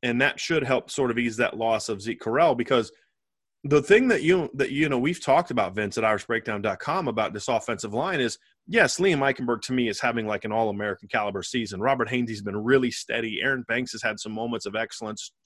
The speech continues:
Jarrett Patterson has some really good moments. Tommy Kramer, I thought, was coming off of a, of a couple quality games in a row. Uh, even though he's been battling, you know, health, I thought he was,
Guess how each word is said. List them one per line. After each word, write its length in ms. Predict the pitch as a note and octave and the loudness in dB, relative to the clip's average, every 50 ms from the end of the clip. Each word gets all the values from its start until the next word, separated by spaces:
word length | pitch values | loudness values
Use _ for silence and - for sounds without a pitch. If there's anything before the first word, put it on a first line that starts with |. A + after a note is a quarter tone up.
| - - | -10 -2
Jarrett 220 | - D3 C3+ - - | 0 0 0 2 2
Patterson 320 | B2 B2+ B2 A#2+ - B2+ | 2 2 0 -2 -4 -6
has 80 | A2+ G#2 | -6 -6
some 120 | G#2 G#2 | -6 -4
really 180 | A2 A#2+ A#2+ A#2 | -2 -2 -2 -2
good 120 | A2 G#2 | -2 -4
moments. 440 | G#2+ G#2+ G#2+ A2 A2 A2 G2+ - - _ _ _ - - - _ _ _ - | -4 -4 -4 -4 -4 -6 -8 -10 -16 _ _ _ -20 -20 -20 _ _ _ -6
Tommy 160 | C3+ C#3+ D3 | -4 -4 -4
Kramer, 560 | C3 - - C3+ C3+ C3+ C3 C3 C3 B2 A#2+ _ _ _ _ _ _ _ _ _ _ _ - - | -4 -2 0 2 2 2 2 2 2 0 0 _ _ _ _ _ _ _ _ _ _ _ -2 0
I 100 | B2+ A#2+ | 0 2
thought, 340 | - - C3+ B2+ B2 - - | 2 4 4 4 4 4 0
was 200 | A#2+ A2 - - | -4 -6 -6 -4
coming 280 | - C#3+ C3+ C3 B2 | -4 -2 0 0 2
off 280 | A#2+ A#2+ A#2+ A#2 - - | 2 2 2 0 -2 -6
of 100 | G#2+ G#2+ | -6 -6
a, 40 | G#2+ | -4
of 200 | - - A2 G#2 | -4 -4 -6 -6
a 60 | G#2 | -8
couple 320 | - - D3 C#3 - B2+ B2 | -6 -4 -4 -4 -4 -6 -10
quality 400 | - - C#3 B2 A#2 A#2 A2+ A2 | -4 0 0 2 2 2 0 -2
games 400 | G#2 A2+ A2+ A#2 A#2 A2+ G2+ A2+ | -4 -2 -2 -2 -2 -4 -4 -4
in 60 | G2+ | -4
a 60 | G2 | -2
row. 400 | G2 A2 A2+ A2 A2 A2 A2 A2 G#2+ - _ _ _ _ _ _ _ _ _ - | 2 2 4 4 4 4 2 0 0 -4 _ _ _ _ _ _ _ _ _ -4
Uh, 160 | - A#2 - - | -2 -2 -2 0
even 240 | B2+ C3 B2+ C3 | -2 0 0 0
though 120 | B2+ A2+ G#2+ | 0 0 0
he's 180 | C3 B2+ A#2 | -2 -4 -4
been 140 | B2 B2 A2 | -4 -4 0
battling, 580 | G#2+ A#2+ A2+ A#2 A2+ A2 A2+ G#2+ G#2+ G#2+ - - | 2 4 4 4 2 2 0 -2 -4 -6 -6 -4
you 60 | A#2 | -4
know, 100 | G#2+ F#2+ | -4 -4
health, 340 | - - B2+ A#2+ A#2 A2 A#2 | -2 0 2 2 2 0 0
I 100 | G#2+ G#2 | -2 -2
thought 200 | - A2 G2 G#2 | -2 -4 -4 -2
he 100 | B2 A#2+ | -2 -2
was, 280 | A2+ A2+ G#2 F#2+ - | -2 -2 -4 -6 -8